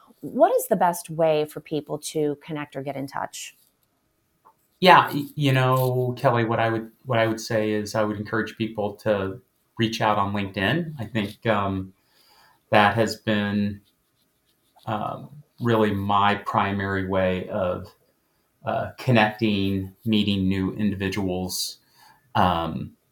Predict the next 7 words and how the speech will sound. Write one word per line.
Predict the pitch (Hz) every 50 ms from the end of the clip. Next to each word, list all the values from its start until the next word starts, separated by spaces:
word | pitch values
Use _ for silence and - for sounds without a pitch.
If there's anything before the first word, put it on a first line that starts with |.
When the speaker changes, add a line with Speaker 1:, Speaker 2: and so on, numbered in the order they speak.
| -
Speaker 2:
diversifying | - 120 104 - 107 104 - - 117 113 - 110 98 95 98 98 98 101 98
my | 131 120 110 101 101
network, | 98 104 101 98 - - 110 104 104 - -
if | 110 107 107
you | 107 104
will. | 104 101 107 120 143 147 147 - - - - - - - - - -
<laughs> | 156 151 196 180 220 185 - - -